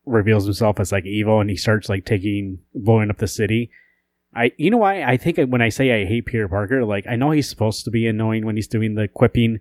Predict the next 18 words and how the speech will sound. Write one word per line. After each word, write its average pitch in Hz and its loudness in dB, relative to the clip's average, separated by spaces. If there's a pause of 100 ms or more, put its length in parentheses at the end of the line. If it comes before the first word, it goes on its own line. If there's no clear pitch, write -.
(100)
and 101 -8
that's 98 -2
why 98 0
his, 98 -4
like, 98 -4 (400)
villains 107 0
get 113 -2
distracted, 104 0
but 113 2
I 113 4
do 160 0
think 123 -2
that 104 -2 (1040)
some 220 0
people 156 2
will 123 0
make 120 0
him, 113 0